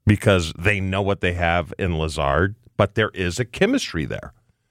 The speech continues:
Like, Donald Driver could not play for any other team in the N F L. Why he can do it with Green Bay is the familiarity with Rodgers.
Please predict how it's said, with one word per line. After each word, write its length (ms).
Like, 140
Donald 340
Driver 380
could 200
not 220
play 200
for 280
any 240
other 180
team 460
in 100
the 160
N 80
F 160
L. 220
Why 260
he 260
can 240
do 260
it 80
with 180
Green 320
Bay 400
is 180
the 80
familiarity 1120
with 360
Rodgers. 560